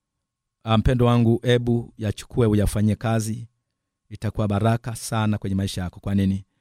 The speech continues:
Kwa sababu watu wamejaribu sana kutafsiri sivyo ambavyo maandiko yanasema kwa habari ya mwanaume na mwanamke. Tumepewa wajibu wa kila mmoja. Mwanaume amepewa wajibu wake na mwanamke amepewa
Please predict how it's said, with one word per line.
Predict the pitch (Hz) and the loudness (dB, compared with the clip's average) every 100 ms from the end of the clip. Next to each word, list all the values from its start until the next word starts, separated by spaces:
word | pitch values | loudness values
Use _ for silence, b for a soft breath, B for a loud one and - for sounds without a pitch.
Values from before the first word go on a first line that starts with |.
| _ _ _ | _ _ _
Kwa | 101 | -6
sababu | 110 120 123 123 | 0 2 2 2
watu | 131 - 143 | 2 2 2
wamejaribu | 120 113 113 120 | 2 2 0 0
sana | - 127 | 0 0
kutafsiri | 120 - 98 120 | 0 -4 -6 -6
sivyo | 107 120 117 | -6 -4 -2
ambavyo | 98 107 101 | -2 -2 -2
maandiko | 95 92 107 - | -2 -2 -4 -4
yanasema | 90 90 - 98 87 87 _ _ _ _ _ _ | -4 -4 -4 -6 -8 -12 _ _ _ _ _ _
kwa | 104 | -4
habari | 98 117 120 120 120 | 2 4 4 2 2
ya | - 98 | 0 0
mwanaume | 95 95 110 117 113 | 4 4 4 4 2
na | |
mwanamke. | 95 92 92 98 - 92 - _ _ _ _ _ _ _ _ _ _ | 2 0 0 -2 -8 -18 -20 _ _ _ _ _ _ _ _ _ _
Tumepewa | 117 120 - 143 120 | 0 2 2 2 4
wajibu | 117 110 104 95 110 - - | 4 2 0 -4 -6 -18 -12
wa | 101 | -10
kila | - 120 | -2 2
mmoja. | 101 107 101 101 | 4 4 2 2
Mwanaume | 104 117 139 127 | 2 4 4 4
amepewa | 110 - 110 | 2 2 2
wajibu | 104 101 104 95 | 0 0 -2 -4
wake | 95 - 95 98 _ _ _ _ _ - | -4 -6 -14 -20 _ _ _ _ _ -2
na | 104 | 2
mwanamke | 107 110 131 - | 4 4 2 2
amepewa | 110 104 120 113 101 | 0 2 2 2 0